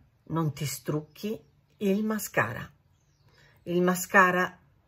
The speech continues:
va sempre, sempre rimosso con un prodotto delicato, non aggressivo per gli occhi,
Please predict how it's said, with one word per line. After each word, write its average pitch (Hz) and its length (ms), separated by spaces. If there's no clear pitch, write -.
va 170 380
sempre, 202 760
sempre 190 640
rimosso 165 680
con 240 180
un 226 140
prodotto 196 540
delicato, 165 880
non 220 220
aggressivo 156 600
per 139 180
gli 139 100
occhi, 135 500